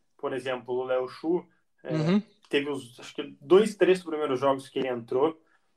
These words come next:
Speaker 1: né, tanto aquele do Zequinha que ele simula o pênalti, é totalmente nervoso por atuar. A impressão que eu tive, assim, de dois jogos que eu fiz dele no campo e um que eu vi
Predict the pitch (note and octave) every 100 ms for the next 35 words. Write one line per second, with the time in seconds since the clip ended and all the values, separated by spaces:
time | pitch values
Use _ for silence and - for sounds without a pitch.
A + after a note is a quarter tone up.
0 | _ C#3 A#2+ A#2+ C#3+ F3+ F#3 - D3+ D3+
1 | C3 C3 C#3 C#3 C3 - B2+ B2+ A#2+ C3+
2 | D#3+ - - - C#3 C3 B2+ - - F#3
3 | G3 F#3 G3 G3 F#3+ F3+ - B2+ E3 F#3
4 | G3 F#3 F3 - D#3+ D3 - - C#3 C3
5 | B2 C3+ D#3+ D#3+ F3 - D#3+ D#3 - C#3
6 | B2 A#2 _ - C#3 C#3 C3+ C3+ - B2
7 | B2 B2+ B2 A#2+ B2+ B2 - B2 B2 B2+
8 | A2+ A#2+